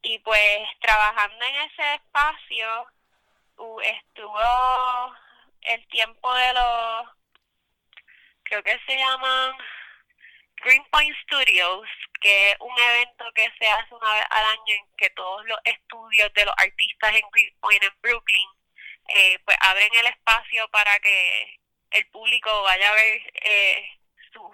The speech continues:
su obra. Y, pues, hicimos una pieza colaborativa con Mary Lee, que es una diseñadora de, de maones, y Die-, Diego,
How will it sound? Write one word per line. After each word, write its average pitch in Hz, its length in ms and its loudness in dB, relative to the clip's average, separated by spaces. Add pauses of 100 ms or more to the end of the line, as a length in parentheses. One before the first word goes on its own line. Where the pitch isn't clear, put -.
su 202 80 -16
obra. 226 580 2 (640)
Y, 202 760 0
pues, 214 180 0
hicimos 214 360 -8 (100)
una 247 180 2
pieza 262 360 0
colaborativa 240 920 0
con 220 140 -12 (100)
Mary 208 280 0 (180)
Lee, 254 200 -10
que 220 100 -2
es 190 120 -4
una 208 140 -10
diseñadora 220 800 -2
de, 214 440 2 (220)
de 208 100 -4
maones, 214 480 0 (880)
y 196 760 -6 (140)
Die-, 226 440 4 (240)
Diego, 208 680 0